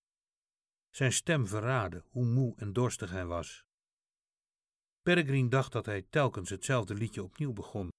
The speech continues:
zoals hij zelf ook wel eens deed als hij alleen maar de eerste twee regels kende. Maar toen hij oplette, bleek Botpa op hetzelfde deuntje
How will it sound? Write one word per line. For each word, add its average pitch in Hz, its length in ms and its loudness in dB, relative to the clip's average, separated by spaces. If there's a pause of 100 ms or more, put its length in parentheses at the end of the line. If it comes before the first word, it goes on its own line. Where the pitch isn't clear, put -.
(540)
zoals 131 380 0
hij 117 140 0
zelf 113 320 2
ook 151 140 -2
wel 147 120 0
eens 95 140 -4
deed 95 380 -4 (100)
als 120 140 -10
hij 113 120 -2
alleen 117 320 0
maar 98 140 -4
de 110 120 -6
eerste 113 340 -4
twee 110 220 -2
regels 117 360 -4
kende. 87 380 -8 (1600)
Maar 123 120 0
toen 151 160 0
hij 135 80 -2
oplette, 123 500 -4 (320)
bleek 123 300 2
Botpa 101 460 0
op 95 120 -8
hetzelfde 104 540 -2
deuntje 107 460 0